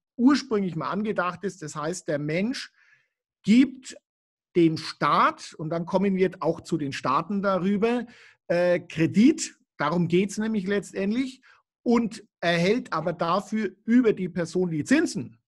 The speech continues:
dann ist es okay. Das heißt, damit würden wir, was weiß ich, Strom und andere Dinge, die der Staat zur Verfügung zu stellen hat, als, äh, ich sage jetzt mal so,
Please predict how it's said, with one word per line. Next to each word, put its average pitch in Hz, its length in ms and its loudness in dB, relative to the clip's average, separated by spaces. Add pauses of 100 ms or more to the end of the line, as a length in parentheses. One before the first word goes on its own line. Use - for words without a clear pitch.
(500)
dann 151 200 -2
ist 202 140 0
es 185 140 -2
okay. 196 300 0
Das 131 160 -4
heißt, 170 400 -4
damit 160 380 -2
würden 185 260 0
wir, 180 420 2 (440)
was 131 160 -8
weiß 151 140 -2
ich, 190 180 0
Strom 202 460 4
und 180 120 0
andere 190 320 0
Dinge, 190 320 -2
die 170 120 -4
der 165 120 0
Staat 170 360 -2
zur 175 120 -6
Verfügung 175 440 -4
zu 165 100 -6
stellen 160 340 -2
hat, 160 180 -6 (460)
als, 151 500 -4
äh, 147 240 -2
ich 147 100 -10
sage 170 180 -4
jetzt 170 280 -6
mal 156 180 -6
so, 185 380 -2